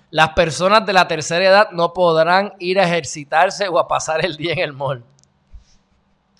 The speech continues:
Yo sé que hay grupos de personas que van y se reúnen como parte de su pasadía semanal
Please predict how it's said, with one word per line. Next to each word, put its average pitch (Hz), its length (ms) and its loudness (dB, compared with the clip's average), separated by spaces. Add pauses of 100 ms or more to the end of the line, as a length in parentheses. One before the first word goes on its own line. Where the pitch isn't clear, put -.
(360)
Yo 156 180 -4
sé 220 120 -2
que 214 80 0
hay 196 80 0
grupos 185 420 -6
de 156 120 -4
personas 180 500 -6
que 139 140 -10
van 131 200 -6
y 185 40 -8
se 170 120 -8
reúnen 143 460 -10
como 135 260 -12
parte 135 300 -12
de 175 120 -2
su 147 200 -16
pasadía 127 1200 -4
semanal 143 880 -2